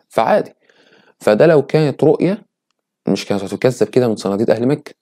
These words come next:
وطبعًا في سيرة الإسراء والمعراج هذه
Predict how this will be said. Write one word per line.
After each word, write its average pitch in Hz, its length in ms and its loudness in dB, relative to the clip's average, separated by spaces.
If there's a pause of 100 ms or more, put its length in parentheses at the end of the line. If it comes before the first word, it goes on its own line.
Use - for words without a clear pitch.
(360)
وطبعًا 170 360 0
في 101 420 -2
سيرة 147 360 2
الإسراء - 280 0
والمعراج 98 380 -4
هذه 123 440 -2